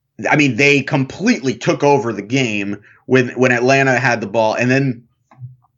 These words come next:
for the Dolphins to get the ball back, and then here it is again.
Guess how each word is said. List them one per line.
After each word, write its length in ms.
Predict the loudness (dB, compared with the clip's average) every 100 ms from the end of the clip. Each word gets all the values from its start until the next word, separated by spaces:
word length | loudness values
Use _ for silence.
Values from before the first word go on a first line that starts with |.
| _ _ -4
for 160 | 0
the 100 | 2
Dolphins 680 | 4 6 6 4 -2 -4 -10 -12 -8
to 80 |
get 260 | -2 0 0
the 60 | 0
ball 260 | 4 4
back, 580 | 4 2 0 -4 -8 _ _ _ _ _ _ _ _ -4
and 120 | 0
then 180 | 0 -2
here 440 | -6 -2 2 2
it 80 | 2
is 180 | 2 0
again. 760 | -2 0 0 0 -4 -10 -14